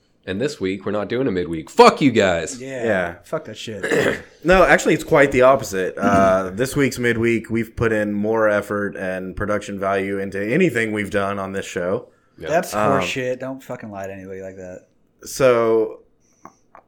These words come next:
Speaker 3: I just want you guys to go over and check out our YouTube channel. Uh, we finally, finally did the taste testing, side-by-side taste testing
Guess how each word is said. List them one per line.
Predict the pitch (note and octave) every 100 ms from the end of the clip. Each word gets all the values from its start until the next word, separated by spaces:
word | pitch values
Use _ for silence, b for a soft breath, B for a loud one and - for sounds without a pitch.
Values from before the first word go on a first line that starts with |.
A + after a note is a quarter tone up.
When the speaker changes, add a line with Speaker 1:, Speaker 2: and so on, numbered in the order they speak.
| _
Speaker 3:
I | C3+ F3
just | D#3+ C#3+
want | C3+ C#3
you |
guys | C3 C3 B2+
to | -
go | B2 B2 B2+
over | A#2 A2+ A#2
and | - A2
check | G#2 A2+
out | A2 G#2+ G#2+
our | G#2
YouTube | G#2 C#3 C#3 A2+
channel. | G2+ G#2+ G2 G2 G2+ b b b _
Uh, | G#2+ G2+ F#2+ F#2 E2+ - _ _ _
we | A2 A2
finally, | C3 C#3 C#3+ B2+ A#2+ A#2+ - _ -
finally | - E3 G3 E3+ B2+ A#2 A2 G#2+ b b b b -
did | C#3 B2
the | A#2
taste | - C3+ C3
testing, | B2+ A2 A#2+
side-by-side | G#2+ A#2+ D#3 C3+ C#3 C3+ B2+ B2 A#2+
taste | C3+ A#2+ -
testing | G#2 F#2+ G#2 F#2+